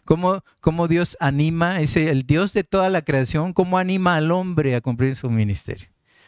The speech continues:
varón esforzado y valiente, y le hace un llamamiento, ¿no? Bueno, este Gedeón,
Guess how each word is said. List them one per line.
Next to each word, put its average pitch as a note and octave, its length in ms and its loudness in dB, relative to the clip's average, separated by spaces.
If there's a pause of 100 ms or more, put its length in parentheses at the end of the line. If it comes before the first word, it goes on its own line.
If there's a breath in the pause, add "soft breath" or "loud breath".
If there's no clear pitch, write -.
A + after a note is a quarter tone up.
varón F#3 480 0
esforzado E3+ 480 0
y F#3 80 2
valiente, F#3 500 -2 (200 soft breath)
y E3+ 120 2
le G3 120 2
hace A3 200 -2
un G#3+ 140 -2
llamamiento, G3+ 840 -2 (540)
¿no? F3+ 240 -2 (280 soft breath)
Bueno, B3+ 340 0 (480)
este G3+ 280 0
Gedeón, F#3+ 600 0